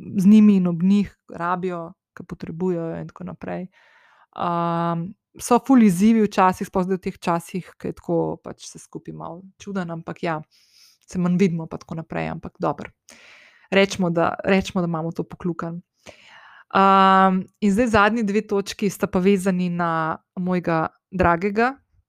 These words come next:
oziroma na neko novo s-, realnost v mojem življenju, ki se je zgodila v letošnjem letu in sem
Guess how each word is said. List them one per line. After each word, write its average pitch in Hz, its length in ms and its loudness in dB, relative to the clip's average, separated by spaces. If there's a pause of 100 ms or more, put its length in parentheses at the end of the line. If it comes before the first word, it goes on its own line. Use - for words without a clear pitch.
(140)
oziroma 190 340 -2
na 185 80 -2
neko 190 320 -6
novo 180 460 -2 (180)
s-, - 220 -20 (100)
realnost 190 580 0
v 185 60 -4
mojem 180 280 -4
življenju, 180 340 -4
ki 190 80 -8
se - 120 -10
je 175 100 -6
zgodila 185 340 -4
v 180 160 -2
letošnjem 180 400 -6
letu 170 320 -4
in 185 100 -2
sem 175 240 -8